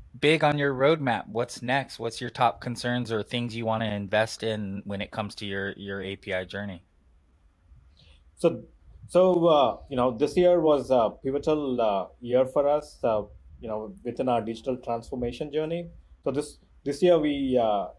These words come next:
Speaker 2: you know, we, we, we had a legacy platform that was twenty-two years old, and the last leg of the legacy platform, which was the back office, uh, was what we had sunset in January. So now we are all, you know,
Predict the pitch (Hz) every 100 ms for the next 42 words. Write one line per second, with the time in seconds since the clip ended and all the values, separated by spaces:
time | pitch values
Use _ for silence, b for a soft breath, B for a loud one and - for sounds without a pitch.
0 | _ _ - 120 117 113 110 107 110 117
1 | 135 123 147 151 175 143 135 156 160 156
2 | 135 131 147 147 143 135 _ - - _
3 | 131 120 117 117 143 135 143 135 123 113
4 | 107 123 135 117 113 110 110 117 139 -
5 | 139 135 135 139 123 127 135 127 117 -
6 | 131 120 117 117 110 104 107 110 120 123
7 | - 156 147 - 113 110 _ - - 131
8 | 131 117 120 127 127 120 - 123 120 -
9 | 147 - 120 117 113 101 - 104 110 98
10 | 98 127 123 135 131 123 117 104 - _
11 | _ - - 127 147 143 120 123 113